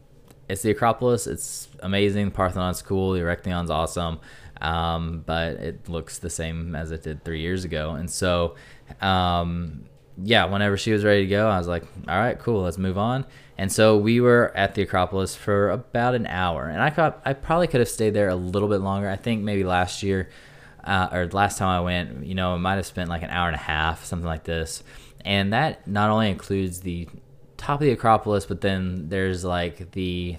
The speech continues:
theaters, um, and some more ruins down at the base of the Acropolis as well. So, um, don't just think it's the Parthenon and things like that. There's a lot of other sites in the area as well. So, you know, if you've never been, maybe you could stay an hour and a half,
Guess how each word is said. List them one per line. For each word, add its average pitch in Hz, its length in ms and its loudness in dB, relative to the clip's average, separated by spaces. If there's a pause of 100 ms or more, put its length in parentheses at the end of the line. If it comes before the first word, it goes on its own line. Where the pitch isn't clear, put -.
theaters, 92 800 0 (360)
um, 87 360 0
and 85 120 -4
some 92 140 -4
more 90 180 0
ruins 85 640 -4
down 85 580 -2
at 82 160 -10
the 92 60 -6
base 85 420 -4
of 87 60 -8
the 85 140 -2
Acropolis 78 580 -4
as 80 140 -10
well. 78 320 -4
So, 85 400 -2 (320)
um, 90 220 0
don't 101 180 4
just 92 120 -2
think 92 140 -2
it's 82 100 -8
the - 80 -8
Parthenon 87 440 -2
and 80 80 -6
things 82 160 -6
like 82 140 -6
that. 85 200 -4
There's 87 200 -4
a 90 60 -2
lot 87 200 0
of 82 80 -4
other 80 320 0 (240)
sites 85 440 0
in 80 120 -6
the 76 140 -6
area 80 300 -2
as 78 180 -10
well. 98 340 0 (260)
So, 110 500 4
you 107 140 0
know, 104 280 6
if - 180 -4
you've 104 120 -2
never 117 200 2
been, 98 400 2
maybe 90 640 -2 (100)
you 90 180 -4
could 87 220 -4
stay 90 580 2 (380)
an 90 100 -8
hour 85 200 0
and 82 80 -2
a 78 40 -6
half, 82 540 -2